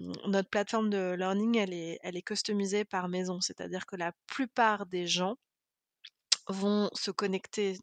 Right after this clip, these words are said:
dans le moyen terme, hein, parce que c'est pas encore le cas aujourd'hui, et avoir accès à une plateforme qui va ressembler à, euh, leur marque. Donc, ça, c'est la première, euh, couche qui est la même pour tout le monde. La deuxième, euh, couche, c'est ce que je te disais tout à l'heure, c'est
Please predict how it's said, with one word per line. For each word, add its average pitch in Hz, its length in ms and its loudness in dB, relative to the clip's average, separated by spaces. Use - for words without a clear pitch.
dans 175 260 2
le 202 60 4
moyen 196 260 6
terme, 180 260 0
hein, - 80 -6
parce - 140 -10
que - 80 -12
c'est - 140 -10
pas 180 120 -4
encore 175 200 -6
le 175 80 -6
cas 175 160 -8
aujourd'hui, 175 400 -6
et 202 160 8
avoir 196 260 4
accès 190 280 4
à - 20 4
une 196 100 0
plateforme 208 380 -2
qui - 100 -8
va 180 140 0
ressembler 190 580 0
à, 180 400 -2
euh, 170 720 -6
leur 175 180 -2
marque. - 380 -10
Donc, 180 280 0
ça, 208 200 0
c'est 220 140 0
la 180 100 2
première, 220 540 2
euh, 180 220 0
couche - 260 -2
qui - 120 -4
est 185 40 -2
la 185 100 -2
même 202 160 0
pour 196 160 -8
tout - 140 -10
le 190 60 -8
monde. - 180 -12
La 196 160 4
deuxième, 226 640 6
euh, 175 360 -2
couche, 247 240 0
c'est 185 300 0
ce - 140 0
que - 140 -6
je - 60 -4
te - 80 -4
disais 190 180 -4
tout - 180 -6
à 202 60 2
l'heure, 233 180 4
c'est 220 460 0